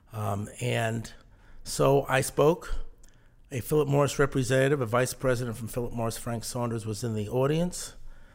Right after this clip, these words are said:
Uh, he and I began talking afterward, and he said, "Well, what do you want to do?" I said, "Well, I've got a passion for the arts,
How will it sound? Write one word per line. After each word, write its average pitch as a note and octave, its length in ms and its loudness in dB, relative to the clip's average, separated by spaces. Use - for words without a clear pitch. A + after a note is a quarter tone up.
Uh, A2+ 340 -6
he A#2 360 -8
and A2+ 100 -6
I A2 100 -4
began G#2 360 -6
talking G#2+ 420 -6
afterward, B2 440 -4
and D3+ 80 -6
he C3 40 -4
said, C3 160 -6
"Well, B2 80 -4
what B2+ 80 -2
do B2+ 60 -6
you B2 60 -4
want B2 120 -4
to A#2+ 60 -6
do?" C#3+ 280 -4
I A2+ 60 -8
said, C#3+ 180 0
"Well, C#3+ 160 6
I've C3 180 4
got B2 140 4
a A2+ 40 2
passion D3 520 4
for - 120 -8
the G2 120 -4
arts, - 400 -12